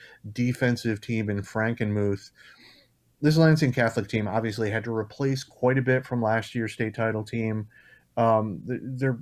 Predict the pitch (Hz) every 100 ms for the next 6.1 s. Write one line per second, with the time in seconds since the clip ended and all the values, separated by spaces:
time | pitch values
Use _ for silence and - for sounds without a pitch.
0 | 87 120 139 165 160 127 110 107 104 95
1 | - 110 95 - - _ 135 135 156 151
2 | 151 143 139 139 131 127 131 - 127 127
3 | 127 127 123 120 123 143 143 113 104 110
4 | 110 113 107 104 110 117 113 120 - 123
5 | 123 131 127 131 - 123 123 135 151 107
6 | 107